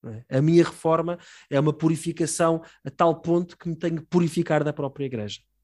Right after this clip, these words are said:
não é? Isto é muito interessante, hum, porque a partir do momento em que uma reforma significa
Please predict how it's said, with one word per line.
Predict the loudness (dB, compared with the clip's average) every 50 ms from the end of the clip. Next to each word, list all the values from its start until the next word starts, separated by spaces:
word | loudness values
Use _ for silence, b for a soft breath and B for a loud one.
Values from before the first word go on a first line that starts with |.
| _ _ _ _ _ _ -16
não | -14 -14
é? | -8 -4
Isto | -2 -2 2 4 4
é |
muito | 2 2 0 -2
interessante, | -6 -6 -6 -8 -12 -10 -10 -12 -12 _ _ B B B B B B B B B B B _ -2
hum, | 0 2 2 2 2 2 0 0 -2 -2 -2 -2 -4 -4 -6 -8 -10 -12 _ _ _ _ _ _
porque | -4 -4 -2 0 0
a | 2
partir | 2 2 0 2 2 0 0
do | 0 -2
momento | -2 -2 -2 -2 -2 -4 -10 -14 -20 -20 _ _ _ _ _ -6 -6
em | -4
que | -2 -2 0
uma | 0 0 0 -2
reforma | -4 -8 -12 -6 -2 2 2 2 2 0 -4 -8
significa | -8 -8 -8 -6 -4 -4 -4 -4 -4 -4 -4 -4 -4 -4 -6 -8 -8 -10